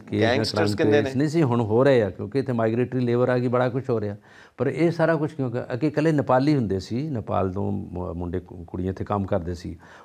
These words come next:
Speaker 1: ਹੁਣ ਬਿਹਾਰ ਵੀ ਆ, ਯੂ ਪੀ ਵੀ ਆ, ਸਾਰੇ ਹੈ ਤਾਂ ਸਾਡੇ ਆਪਣੇ ਦੇਸ਼ ਦੇ ਆ, ਪਰ ਜਦੋਂ ਦੂਜੇ ਸੂਬੇ 'ਚ ਜਾਓਗੇ, ਉੱਥੋਂ ਦਾ ਕਲਚਰ, ਉੱਥੋਂ ਦਾ ਰਹਿਣ ਸਹਿਣ, ਤੁਸੀਂ ਉੱਥੋਂ ਦੇ ਜਿਹੜੇ ਆਪਣੇ ਸਾਰੇ ਸੂਬੇ ਨੂੰ, ਅ, ਆਪਣੀ ਜਾਇਦਾਦ ਬਣਾਉਣ ਦਾ ਉੱਥੋਂ ਦਾ ਰੁਤਬਾ ਲਓਗੇ, ਉੱਥੇ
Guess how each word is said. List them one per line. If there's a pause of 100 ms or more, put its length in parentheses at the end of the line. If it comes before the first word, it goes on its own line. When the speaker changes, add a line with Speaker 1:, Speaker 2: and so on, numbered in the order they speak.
(100)
Speaker 1:
ਹੁਣ (300)
ਬਿਹਾਰ
ਵੀ
ਆ,
ਯੂ
ਪੀ
ਵੀ
ਆ,
ਸਾਰੇ
ਹੈ
ਤਾਂ
ਸਾਡੇ (100)
ਆਪਣੇ
ਦੇਸ਼
ਦੇ
ਆ,
ਪਰ
ਜਦੋਂ
ਦੂਜੇ
ਸੂਬੇ
'ਚ
ਜਾਓਗੇ, (380)
ਉੱਥੋਂ
ਦਾ
ਕਲਚਰ,
ਉੱਥੋਂ
ਦਾ
ਰਹਿਣ
ਸਹਿਣ,
ਤੁਸੀਂ
ਉੱਥੋਂ
ਦੇ
ਜਿਹੜੇ (100)
ਆਪਣੇ
ਸਾਰੇ
ਸੂਬੇ
ਨੂੰ,
ਅ,
ਆਪਣੀ
ਜਾਇਦਾਦ
ਬਣਾਉਣ
ਦਾ
ਉੱਥੋਂ
ਦਾ
ਰੁਤਬਾ
ਲਓਗੇ,
ਉੱਥੇ